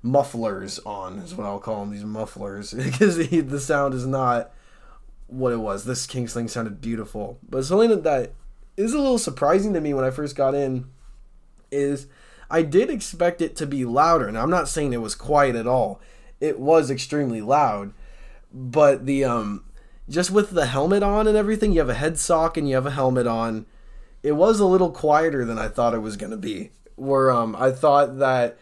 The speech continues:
you know, when you're right there next to the engine, you'd be hearing, you know, you wouldn't be able to hear when you got out, but it wasn't like that at all. I was surprised. Um, I remember watching the, um, the second riders, when the second group of riders got in,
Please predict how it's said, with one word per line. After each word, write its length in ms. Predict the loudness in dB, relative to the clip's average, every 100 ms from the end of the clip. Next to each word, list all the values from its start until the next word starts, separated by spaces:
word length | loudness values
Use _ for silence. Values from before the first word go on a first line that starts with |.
| _ _ _
you 140 | -4
know, 60 | -2
when 100 | -2
you're 140 | -2 2
right 240 | 2 2
there 140 | 0
next 240 | 0 -4 -4
to 60 |
the 100 | -4
engine, 260 | -2 -2 -4
you'd 260 | -4 -6 -4
be 300 | -6 -6 -12 -20 -20 _
hearing, 720 | -16 -6 -4 -4 -4 -8 -10 _
you 140 | -8
know, 60 | -6
you 160 | -4 -4
wouldn't 180 | -2 -2
be 60 |
able 140 | -4 -4
to 60 |
hear 220 | -10 -6
when 120 | -2 -2
you 80 | 2
got 220 | 2 4
out, 340 | 4 2 0
but 280 | 0 0 0
it 120 | 2
wasn't 340 | 4 4 4 0
like 300 | -2 -2 -2
that 340 | -4 -4 -4
at 140 | -2
all. 180 | 4 4
I 80 | 4
was 180 | 0 -4
surprised. 840 | -8 -2 2 2 0 -4 -14 -16 -20 -20 -20 -18 -6
Um, 320 | -2 -2 -4
I 60 | -4
remember 260 | -2 0 2
watching 400 | 4 4 0 -2
the, 160 | -4
um, 360 | -4 -6 -8 -8
the 120 | -4
second 400 | 0 2 4 2
riders, 300 | 2 -2 -2
when 80 | -4
the 80 | -2
second 280 | 0 0 0
group 180 | 0
of 60 | 0
riders 320 | 0 -2 -4
got 220 | -2 -2
in, 280 | -4 -6 -8